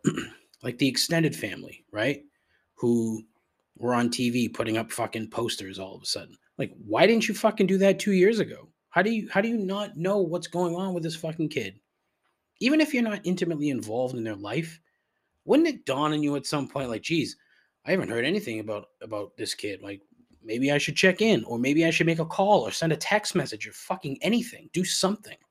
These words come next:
Nothing.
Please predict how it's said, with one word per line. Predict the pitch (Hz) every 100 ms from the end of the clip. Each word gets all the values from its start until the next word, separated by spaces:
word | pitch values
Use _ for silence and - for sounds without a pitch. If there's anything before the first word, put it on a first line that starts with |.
| _ _ _ _ _ _ _ _ _ _ _ _ _ _ _ _ _ _ _ _ _ _ _ _ _ _ _ -
Nothing. | 131 127 -